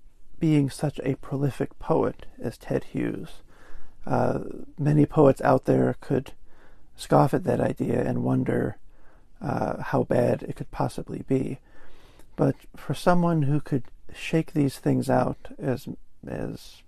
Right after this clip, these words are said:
many times as he did, um, it must have been hard to have any perspective about it. It must have been hard to, uh, if you're able to write this well, uh, so often, or if you're just able to write at all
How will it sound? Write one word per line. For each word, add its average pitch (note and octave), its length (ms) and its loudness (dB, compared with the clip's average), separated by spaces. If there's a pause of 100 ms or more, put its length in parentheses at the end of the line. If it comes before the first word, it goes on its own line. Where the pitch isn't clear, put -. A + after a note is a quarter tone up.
(100)
many B2+ 220 -2
times B2 460 -6
as B2+ 200 -6
he - 160 -10
did, - 360 0 (720)
um, C3 280 0
it D#3 180 -2
must D#3+ 240 0
have D3 140 0
been C#3 160 4
hard C3 640 2 (140)
to B2 420 -2 (800)
have D#3 240 0
any C#3 180 4
perspective - 840 -2
about - 340 -2
it. - 220 -6 (680)
It C3 100 -2
must D3 220 2
have C3+ 140 2
been C3 120 2
hard C3 440 2 (120)
to, B2+ 440 0
uh, A#2 320 -2
if - 200 -8
you're C3 140 2
able C3 220 0
to A#2+ 120 -4
write C3 300 0
this B2 220 -4
well, - 420 2 (720)
uh, B2 220 0
so C#3 320 4
often, C#3 540 0 (640)
or C#3+ 200 6
if B2 100 0
you're D3 80 4
just C3+ 240 0
able B2 300 0
to C#3 160 -2
write B2 400 0
at C3 140 -2
all B2+ 420 4